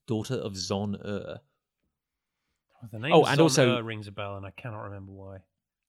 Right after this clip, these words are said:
Speaker 1: I, well, they have gone to the effort of underlining it, so I'm sure that is a callback to something. I wouldn't put it past Morrison.
Speaker 2: Or we might just be remembering Zon-Zor.
Speaker 1: Maybe, maybe we are. Maybe we are.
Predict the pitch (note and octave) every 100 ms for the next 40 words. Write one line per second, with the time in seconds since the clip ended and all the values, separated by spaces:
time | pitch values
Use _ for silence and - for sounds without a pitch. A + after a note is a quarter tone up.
0 | _ A#2+ B2+ D3+ D3 D#3+ D#3+ F#3+ G3+ F#3
1 | E3 D#3 D3+ C#3 F#2 A#2+ A2+ A2 A2+ G#2+
2 | F#2 C#2+ - A2+ G#2 G2+ D#2+ A2+ - -
3 | A2+ A2+ G#2+ G2 - _ _ _ - G2
4 | A2+ G2 G2 A2 F#2+ F2+ - - - F2+
5 | - E2 G#2 A2 G2+ G#2+ F2+ F#2 F#2 -
6 | F2+ F#2 - G2+ - - D3 C#3 C3+ C#3
7 | C3 - C3 B2+ B2 A#2 A#2 G#2+ A2 A2+
8 | G#2+ G#2 F#2+ - _ _ _ _ _ _
9 | - C#3+ D#3 F3 E3 D#3+ F3+ F3 E3+ E3+
10 | E3 D#3+ D3 D#3+ D#3+ D#3 D#3 D3+ C#3